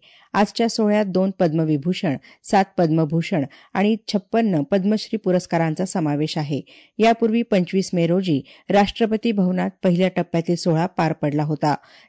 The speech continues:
ज्यात सहासष्ट पुरस्कार विजेत्यांचा सन्मान करण्यात आला होता. विधिमंडळाच्या पावसाळी अधिवेशनाला काल मुंबईत सुरुवात झाली. कामकाजाच्या सुरुवातीला विधानसभा अध्यक्ष राहुल नार्वेकर यांनी नवनिर्वाचित सदस्य सुनेत्रा पवार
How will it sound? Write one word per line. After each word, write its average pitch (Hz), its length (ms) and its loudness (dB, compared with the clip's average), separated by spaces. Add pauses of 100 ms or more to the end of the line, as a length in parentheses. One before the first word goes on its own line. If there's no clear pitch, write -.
(100)
ज्यात 185 220 2
सहासष्ट 190 500 0
पुरस्कार 170 440 -2
विजेत्यांचा 156 640 -2
सन्मान 165 440 -2
करण्यात 151 400 -2
आला 143 180 0
होता. 143 400 -2 (1080)
विधिमंडळाच्या 240 640 4
पावसाळी 208 440 2
अधिवेशनाला 185 640 2
काल 170 200 2
मुंबईत 165 340 2
सुरुवात 147 420 -2
झाली. 147 320 0 (300)
कामकाजाच्या 226 600 2
सुरुवातीला 180 640 0
विधानसभा 180 540 0
अध्यक्ष 170 360 -2
राहुल 175 360 0
नार्वेकर 160 480 0 (320)
यांनी 226 240 4
नवनिर्वाचित 196 720 2
सदस्य 180 440 -2
सुनेत्रा 160 440 -2
पवार 165 380 0